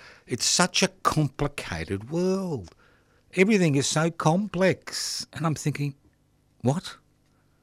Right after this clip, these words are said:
Complicated?" I mean, I do a lot of, uh, historical research.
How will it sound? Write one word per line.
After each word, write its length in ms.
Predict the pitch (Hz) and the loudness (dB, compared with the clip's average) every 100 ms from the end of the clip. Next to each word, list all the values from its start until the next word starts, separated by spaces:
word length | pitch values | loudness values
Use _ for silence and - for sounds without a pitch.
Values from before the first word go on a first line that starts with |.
| _ - | _ -2
Complicated?" 800 | 131 120 120 - 123 131 196 - _ _ _ _ _ _ - | 2 2 2 0 0 -2 -6 -12 _ _ _ _ _ _ 0
I 60 | |
mean, 100 | 160 | 6
I 60 | 175 | 8
do 140 | 175 | 10
a 20 | 127 | 8
lot 160 | 113 | 8
of, 160 | 107 98 | 6 4
uh, 200 | 92 85 _ _ _ _ - - | 2 2 _ _ _ _ -14 -4
historical 560 | 107 - 98 90 90 | -2 4 4 4 0
research. 720 | 87 98 - 76 76 - - | 0 0 -2 -6 -8 -12 -14